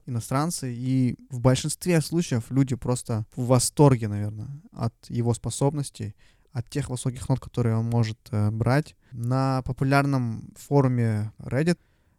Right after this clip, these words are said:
кто-то постнул вот именно видео одного из его выступлений, и, ну, все комментаторы были просто в шоке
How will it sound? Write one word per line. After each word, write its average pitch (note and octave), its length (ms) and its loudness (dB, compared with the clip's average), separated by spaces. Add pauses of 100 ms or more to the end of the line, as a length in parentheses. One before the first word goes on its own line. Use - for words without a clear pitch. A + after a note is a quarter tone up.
(160)
кто-то C#3 320 0
постнул B2 680 -4
вот - 220 -12
именно A#2 320 -4
видео C#3 520 -2 (260)
одного B2+ 360 0
из A#2 60 0
его A#2 140 0
выступлений, B2+ 720 -6 (640)
и, A#2+ 440 -6
ну, C#3 180 -8
все - 180 -2
комментаторы A#2+ 520 -4
были G#2+ 200 -4
просто A2+ 440 -6
в - 80 -18
шоке A2+ 380 -10